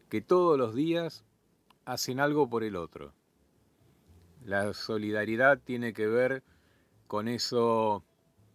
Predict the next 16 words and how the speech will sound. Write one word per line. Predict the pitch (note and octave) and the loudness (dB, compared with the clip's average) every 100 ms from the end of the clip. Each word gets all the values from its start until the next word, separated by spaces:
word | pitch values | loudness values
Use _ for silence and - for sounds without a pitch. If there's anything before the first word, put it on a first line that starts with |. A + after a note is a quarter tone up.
| _ _ _ _ - | _ _ _ _ -20
de | F#2+ F2+ G2 G2 G2 | -16 -8 -6 -4 -4
no | G#2 C3+ C3 | -2 2 4
dar | C#3+ C#3 G#2+ | 6 6 4
lo | G2+ | -4
que | F#2 G2+ | -4 -6
a | |
uno | A2 A2+ G#2+ | -4 -6 -6
le | G2 | -6
sobra, | - C#3 A2+ G#2 F#2+ | -2 2 2 0 -6
sino | G2+ G#2 B2 C3 - - - | -10 -8 -4 -4 -6 -16 -14
de | G2 | -4
dar | A2 A#2 | 2 2
lo | A2+ G2+ | 4 0
mejor | G2 - B2 G#2 | -2 -2 0 0
de | G2+ | -2
uno. | F#2+ F2+ F2 | -4 -6 -10